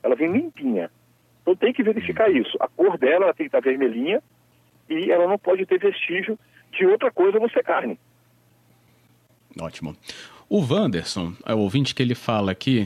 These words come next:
Speaker 2: que esse tipo de roubo geralmente é repassado em feiras livres, pois é um tipo de mercadoria que não tem nota fiscal e não tem, é,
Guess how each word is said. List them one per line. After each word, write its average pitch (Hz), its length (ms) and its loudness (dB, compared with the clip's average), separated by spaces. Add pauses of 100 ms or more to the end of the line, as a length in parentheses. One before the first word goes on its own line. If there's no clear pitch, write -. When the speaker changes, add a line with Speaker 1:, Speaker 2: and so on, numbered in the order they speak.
Speaker 2:
que 104 320 -2
esse 127 220 -4
tipo 117 260 -6
de 98 140 -4
roubo 107 260 -2
geralmente 101 460 -4
é - 20 -4
repassado 98 840 -6
em 110 120 -2
feiras 117 440 -2
livres, 85 600 -6
pois 104 220 -4
é 113 60 -2
um - 20 -6
tipo 107 240 -10
de 107 100 -6
mercadoria 101 560 -4
que 104 140 -10
não 104 160 -4
tem 98 160 -8
nota 95 240 -8
fiscal 98 460 -6
e - 20 -4
não 107 140 -6
tem, 104 420 -6
é, 92 640 -4